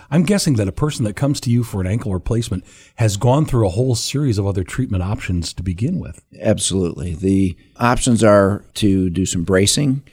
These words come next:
Speaker 2: potentially if there's some flatness to the foot as well, orthotics or inserts in the shoes. There is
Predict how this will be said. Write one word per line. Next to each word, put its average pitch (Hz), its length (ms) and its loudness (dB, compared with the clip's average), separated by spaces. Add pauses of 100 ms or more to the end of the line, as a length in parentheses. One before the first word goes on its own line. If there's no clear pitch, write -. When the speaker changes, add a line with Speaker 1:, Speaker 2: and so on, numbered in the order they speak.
(140)
Speaker 2:
potentially 107 500 2
if 95 140 0
there's 95 320 2
some 92 320 0
flatness 98 480 -2
to 78 60 -10
the 95 100 -6
foot 95 180 -2
as 92 120 -2
well, 95 300 0
orthotics 98 640 -2
or 80 80 -8
inserts 92 540 -4
in 90 80 -4
the 85 80 -4
shoes. 104 500 -2 (220)
There 95 180 4
is 85 260 -2